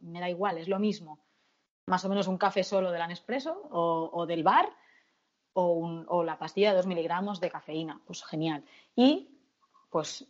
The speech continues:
algo de carbohidratos con algo de proteína dos horas antes. ¿Qué es eso? Pues un bocadillo de pavo, por ejemplo, pan integral con pavo,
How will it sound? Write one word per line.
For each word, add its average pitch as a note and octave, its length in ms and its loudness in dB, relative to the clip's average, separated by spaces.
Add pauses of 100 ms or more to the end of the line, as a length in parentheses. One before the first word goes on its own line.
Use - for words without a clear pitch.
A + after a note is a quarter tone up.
(240)
algo F3 260 6
de F3+ 80 8
carbohidratos F#3 560 0
con E3 140 -6
algo F3 240 -4
de F3 80 -2
proteína G3+ 520 -8
dos F3+ 260 -4
horas - 240 -8
antes. A3 320 -4
¿Qué F#3+ 140 6
es F#3+ 140 2
eso? F3+ 260 0
Pues D#3 140 -6
un F3+ 120 2
bocadillo E3 580 4 (500)
de D#3 380 -2
pavo, D3+ 300 0
por D#3+ 140 -6
ejemplo, D3+ 460 -8 (100)
pan D3+ 140 -4
integral D#3+ 520 4
con D3+ 220 -8
pavo, E3+ 400 0